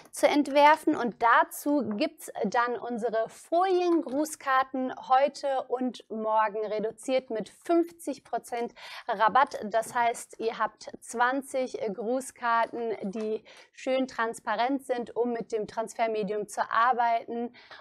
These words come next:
und daraus tolle Karten zu gestalten für zwei achtundvierzig heute und morgen. Unsere nächste Aktion waren unsere Geschenktaschen. Da habt ihr insgesamt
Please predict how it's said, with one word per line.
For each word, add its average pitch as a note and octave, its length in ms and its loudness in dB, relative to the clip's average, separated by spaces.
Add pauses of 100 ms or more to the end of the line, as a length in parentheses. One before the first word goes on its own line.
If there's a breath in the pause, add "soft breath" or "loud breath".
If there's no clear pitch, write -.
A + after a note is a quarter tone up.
und A3 180 -4
daraus G#3+ 300 4
tolle A3+ 300 2
Karten B3 400 -2
zu - 140 -8
gestalten G#3+ 560 -2
für - 180 -10
zwei A#3 540 2
achtundvierzig A#3+ 1040 -4 (160)
heute B3 420 4
und G#3 380 -2 (160)
morgen. G3+ 680 2 (800)
Unsere A#3+ 400 0
nächste D4 500 -2
Aktion C4 560 -4
waren B3 340 0
unsere G#3 440 -4
Geschenktaschen. D#4 960 2 (320 loud breath)
Da A#3 160 0
habt D4 260 2
ihr C4+ 180 2
insgesamt B3+ 680 4